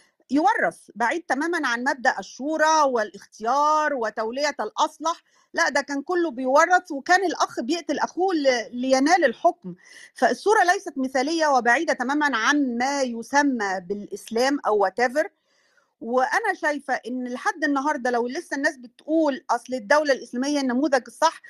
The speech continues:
أصل الناس مش فاهمة الشريعة، طب ألف وأربعمية، ألف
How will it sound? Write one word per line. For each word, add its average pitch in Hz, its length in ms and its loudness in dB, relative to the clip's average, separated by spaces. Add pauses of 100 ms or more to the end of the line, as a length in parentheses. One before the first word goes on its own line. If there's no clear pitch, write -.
(200)
أصل 226 260 -4
الناس 277 380 2
مش 269 180 -4
فاهمة 285 300 2
الشريعة، 269 500 0 (340)
طب 220 180 -2
ألف 294 180 -2
وأربعمية، 254 320 -2 (100)
ألف 277 120 -2